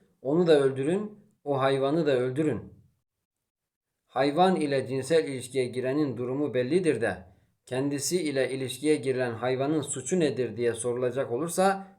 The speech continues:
şöyle cevap verilir. Eğer ilişkiye girilen hayvan eti yenen bir hayvan ise bu lanetli fiilden sonra onun etini yemek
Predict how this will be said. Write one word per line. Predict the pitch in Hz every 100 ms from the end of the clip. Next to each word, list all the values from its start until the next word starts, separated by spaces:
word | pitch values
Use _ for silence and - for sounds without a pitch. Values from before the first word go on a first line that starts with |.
| _
şöyle | 151 160 139
cevap | 123 110 110
verilir. | 107 92 95 - _ _ _ _ _
Eğer | 120 156
ilişkiye | 143 139 131 123 147 156
girilen | 139 135 139 131
hayvan | 123 127 135 117
eti | 120 120
yenen | 135 135 147 151
bir | 131
hayvan | 117 117 127 170
ise | 165 185 190 190 - _ _
bu | 143 156
lanetli | 135 135 135 135 160
fiilden | 156 - 131 123 147 156
sonra | 143 123 113 101 - - _
onun | 123 143 170
etini | 139 135 135 151 151
yemek | 123 143 139 -